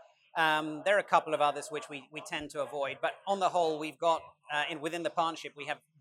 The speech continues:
deep skill sets in virtually every single in-, um, industry. So I guess the other answer to that question is we actually like the fact that we have multiple industry experience because of that,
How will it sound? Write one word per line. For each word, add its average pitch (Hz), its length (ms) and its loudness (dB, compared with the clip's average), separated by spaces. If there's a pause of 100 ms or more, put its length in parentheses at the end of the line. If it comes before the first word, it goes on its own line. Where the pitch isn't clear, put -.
deep 160 220 -10
skill 156 300 -4
sets 135 260 -6
in 147 100 -14
virtually 156 380 -2
every 147 200 -4
single 135 280 -12
in-, 139 260 -8
um, 135 280 -6
industry. 139 480 -12 (360)
So 156 720 0 (1160)
I 170 80 0
guess 226 220 -2
the 190 100 2
other 190 220 4
answer 175 260 0
to 156 100 -10
that 151 180 0
question 160 240 -6
is 147 60 -18
we 175 80 -4
actually 175 300 -8 (100)
like 156 380 -2
the 151 60 -12
fact 143 340 -6
that 135 160 -4
we 143 120 -10
have 147 140 -4
multiple 147 400 -2
industry 139 300 -10
experience 165 460 -8
because 147 320 -10
of 147 60 -8
that, 143 220 -2